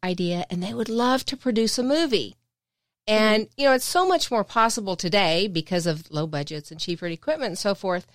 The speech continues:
Speaker 1: What
Speaker 2: Mm-hmm.
Speaker 1: advice would you give to people, and where would they get started?
Speaker 2: Yeah, um, I guess it depends on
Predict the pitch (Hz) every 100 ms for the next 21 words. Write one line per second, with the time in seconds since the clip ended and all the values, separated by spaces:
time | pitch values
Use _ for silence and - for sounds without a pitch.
0 | _ _ _ - 403 440 220 180 196 202
1 | 196 165 180 165 170 170 180 - 170 165
2 | 160 156 170 165 165 _ _ 247 277 269
3 | 214 175 - - 135 123 - _ _ _
4 | _ _ 392 480 330 247 269 277 269 269
5 | 294 339 349 427 427 - 254 247 240 240
6 | - 214 202 202 202 202 202